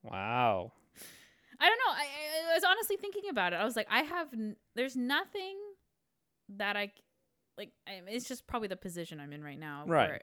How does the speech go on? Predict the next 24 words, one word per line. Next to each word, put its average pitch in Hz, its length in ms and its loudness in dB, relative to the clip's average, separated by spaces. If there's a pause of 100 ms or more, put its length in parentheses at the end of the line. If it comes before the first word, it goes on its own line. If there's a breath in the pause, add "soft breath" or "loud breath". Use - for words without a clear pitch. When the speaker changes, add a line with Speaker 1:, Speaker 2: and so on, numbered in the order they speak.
Speaker 2:
I 180 60 0
don't 175 180 -2
have 175 240 -4
to 247 80 -12
think 262 160 -8
Speaker 1:
You've 262 120 -4
Speaker 2:
about 143 100 4
it. 135 60 4
Speaker 1:
entrenched 143 440 0
yourself 139 340 6
so - 200 4
much 139 180 6
Speaker 2:
Yeah, 277 320 8
Speaker 1:
into - 140 0
this. - 140 2
Speaker 2:
it's - 80 -2
so, 262 280 4
I'm 247 100 0
so 277 180 -2
deep 208 440 -10
now 330 220 -2
that 233 160 0
it's 202 120 -8
like 302 220 -2